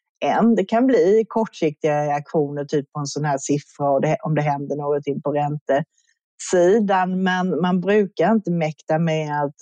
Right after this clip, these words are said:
ta in grejer, eh, fullt ut. Så att, eh, jag tror tapering ligger ändå lite väl långt fram i tiden för att det ska liksom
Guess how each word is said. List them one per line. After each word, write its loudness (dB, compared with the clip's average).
ta 0
in -2
grejer, 2
eh, 2
fullt 0
ut. 2
Så -2
att, 0
eh, 2
jag 2
tror 2
tapering 0
ligger 2
ändå 2
lite 0
väl 2
långt -2
fram -2
i -4
tiden 0
för -4
att 0
det -4
ska 0
liksom -6